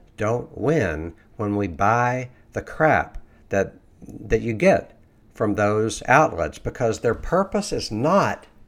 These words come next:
listen to me, the purpose is not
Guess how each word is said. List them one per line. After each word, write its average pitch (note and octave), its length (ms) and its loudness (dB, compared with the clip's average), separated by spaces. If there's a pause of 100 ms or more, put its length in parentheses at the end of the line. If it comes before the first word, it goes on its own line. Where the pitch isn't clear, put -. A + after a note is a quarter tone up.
(500)
listen C#3 300 -2
to G#2 160 -2
me, D#2+ 140 -4
the D#2+ 140 -6
purpose D#3+ 500 -2
is F2+ 180 -8
not C3+ 480 -2